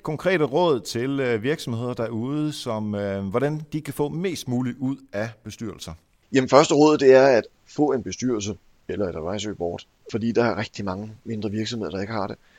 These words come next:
Speaker 2: Og, og kigger man på undersøgelser, så viser det, at dem, der har en bestyrelse, de kører alt andet lige bedre, de tjener flere penge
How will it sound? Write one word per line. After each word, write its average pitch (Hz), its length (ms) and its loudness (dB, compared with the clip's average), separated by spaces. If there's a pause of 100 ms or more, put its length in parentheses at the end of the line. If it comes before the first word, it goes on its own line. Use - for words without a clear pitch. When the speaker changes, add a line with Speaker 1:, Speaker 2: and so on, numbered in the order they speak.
(180)
Speaker 2:
Og, 110 240 4
og 104 200 -4
kigger 139 220 4
man 127 140 2
på 110 80 -2
undersøgelser, 113 560 0
så 107 60 -6
viser 123 300 -2
det, 98 80 -4
at - 60 -20
dem, 123 220 0
der 131 60 2
har 131 240 -2
en 139 80 -8
bestyrelse, 147 440 -8 (340)
de 92 80 -8
kører 139 340 -2 (280)
alt 110 200 2
andet 110 180 -4
lige 113 100 -2
bedre, 117 400 0
de 117 60 -10
tjener 90 240 -8
flere 101 180 -4
penge 95 300 -10